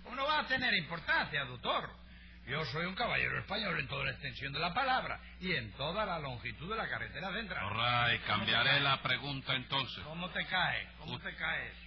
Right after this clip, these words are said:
Speaker 2: ¿A quién le está diciendo usted? ¿A quién le dices? Ah.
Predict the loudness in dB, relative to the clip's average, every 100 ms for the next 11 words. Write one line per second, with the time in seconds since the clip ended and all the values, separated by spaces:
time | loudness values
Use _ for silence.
0 | -14 -14 -14 -12 -10 0 2 2 2 2
1 | 0 -2 -4 -2 -2 -4 -4 -6 -8 -10
2 | -8 -6 0 0 2 0 -4 -6 -6 -8
3 | -8 -10 -10 -10 -12 -12 -12 -12 -14 -14
4 | -10 0 2 4